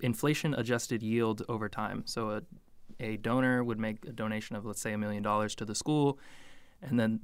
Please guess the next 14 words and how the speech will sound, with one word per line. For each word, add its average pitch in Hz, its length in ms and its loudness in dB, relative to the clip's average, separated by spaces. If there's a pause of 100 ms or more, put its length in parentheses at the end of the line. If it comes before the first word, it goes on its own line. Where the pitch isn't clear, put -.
(220)
R 135 120 8
I 123 120 6
T 180 260 2
would 135 140 2
invest 127 460 4
that 113 180 0
money 113 420 2
in 110 140 0
mutual 123 260 2
funds 117 460 2
or 107 100 -2
in 110 100 0
specific 113 440 -4
companies 110 580 2